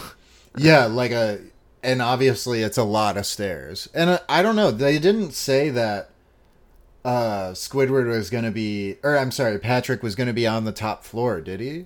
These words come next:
Speaker 1: No, I don't think they did, but
Speaker 2: But
Speaker 1: that
Speaker 2: it,
Speaker 1: is where he
Speaker 2: it
Speaker 1: is.
Speaker 2: seems like that's what's going on.
Speaker 1: Squidward gave him the room key. He chose it.
Speaker 2: He, right, he could have given him, like, first floor.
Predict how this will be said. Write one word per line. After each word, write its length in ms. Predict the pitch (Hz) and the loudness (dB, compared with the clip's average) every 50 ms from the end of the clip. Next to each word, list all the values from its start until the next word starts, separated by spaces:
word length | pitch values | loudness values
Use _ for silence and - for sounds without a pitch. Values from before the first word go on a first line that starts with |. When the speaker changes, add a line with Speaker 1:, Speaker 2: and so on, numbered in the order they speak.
| - _ - | -16 _ -4
Speaker 1:
No, 220 | - 127 127 120 113 | 2 4 4 6 6
I 80 | 110 113 | 6 4
don't 140 | 135 139 131 | 4 2 2
think 180 | 156 147 135 | 2 0 2
they 140 | - 127 113 | 2 2 2
did, 300 | 110 117 113 104 101 98 | 4 2 2 2 0 -2
but 100 | 107 104 | 0 4
Speaker 2:
But 60 | 110 | 6
Speaker 1:
that 80 | 113 110 | 8 8
Speaker 2:
it, 80 | 120 | 8
Speaker 1:
is 120 | 120 110 110 | 6 4 2
where 240 | 113 113 113 113 110 | 2 4 6 6 4
he 120 | 107 107 | 4 4
Speaker 2:
it 160 | 104 101 131 | 2 2 0
Speaker 1:
is. 100 | - - | 0 -2
Speaker 2:
seems 340 | - 156 151 151 147 143 127 | 0 0 0 0 0 -2 0
like 220 | 139 135 120 110 | 2 0 0 0
that's 300 | 98 113 113 107 104 - | 0 -2 -2 -2 -4 -6
what's 160 | 110 101 - - | -10 -10 -8 -6
going 340 | 113 107 101 95 92 90 | -6 -6 -4 -6 -8 -8
on. 80 | 92 95 | -8 -6
Speaker 1:
Squidward 580 | 92 - - - 180 185 180 196 185 170 147 131 | -4 -2 2 6 6 6 8 8 6 6 6 6
gave 280 | - 143 151 160 147 | 6 8 8 8 6
him 240 | 143 143 120 117 117 | 4 2 2 2 2
the 100 | 110 107 | 2 2
room 540 | 104 113 117 107 95 95 92 98 104 107 107 - | 4 4 4 4 2 0 -6 -8 -8 -10 -12 -12
key. 420 | - - 101 95 92 92 117 131 127 - - | -8 -8 -8 -6 -6 -8 -8 -10 -10 -6 2
He 180 | 143 170 175 | 2 4 2
chose 560 | 151 143 - - - 165 156 147 143 127 101 98 | 2 0 -2 4 8 10 10 10 10 6 4 0
it. 100 | 95 - | 2 6
Speaker 2:
He, 340 | 175 196 202 196 208 185 | 8 8 8 6 4 0
right, 380 | 143 135 180 226 240 185 135 117 | 4 8 10 10 10 10 8 6
he 180 | - - 165 147 | 2 0 0 2
could 220 | - 165 180 202 | 6 8 10 10
have 140 | 214 151 117 | 10 8 8
given 260 | 131 143 156 160 175 | 6 6 6 6 6
him, 180 | 160 143 131 123 | 4 4 2 2
like, 460 | 120 117 113 113 107 - - - _ _ _ _ | 2 4 4 2 0 -2 -4 -16 _ _ _ _
first 360 | _ - 135 139 139 127 - | _ 0 2 2 2 2 -2
floor. 540 | - 113 113 113 113 117 87 76 80 101 101 | -2 0 2 4 4 4 2 -2 -6 -10 -12